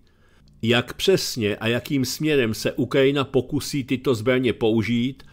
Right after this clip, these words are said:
a proč samotné tanky nebudou pro afu stačit? Především tank neexistuje jako objekt sám o sobě,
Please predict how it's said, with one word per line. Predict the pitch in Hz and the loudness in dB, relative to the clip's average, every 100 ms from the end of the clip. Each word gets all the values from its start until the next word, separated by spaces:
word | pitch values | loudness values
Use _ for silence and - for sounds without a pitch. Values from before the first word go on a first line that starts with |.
| - - - | -20 -8 0
a | 110 | 2
proč | - 123 - | 4 4 4
samotné | - 127 131 139 127 | 2 4 2 2 0
tanky | - 120 117 127 | 2 0 0 0
nebudou | 113 117 117 123 117 120 127 | 4 4 4 4 6 6 4
pro | 120 117 - | 6 6 6
afu | 104 131 | -2 -6
stačit? | - - 90 - 127 104 - - - - _ _ - _ _ - - _ | -6 -6 -8 -6 -8 -8 -12 -20 -20 -20 _ _ -20 _ _ -20 -20 _
Především | - 143 131 170 - 185 180 | -4 0 2 2 0 0 0
tank | - 170 165 | 0 0 0
neexistuje | 139 143 160 113 135 131 - 151 151 | 0 0 0 -2 -2 -2 -2 0 2
jako | 139 - | 0 -2
objekt | - 127 139 147 - | -2 0 0 -2 -4
sám | - 113 113 143 | -4 -2 -2 -2
o | 107 | -6
sobě, | - 110 92 87 92 | -4 -4 -2 -4 -6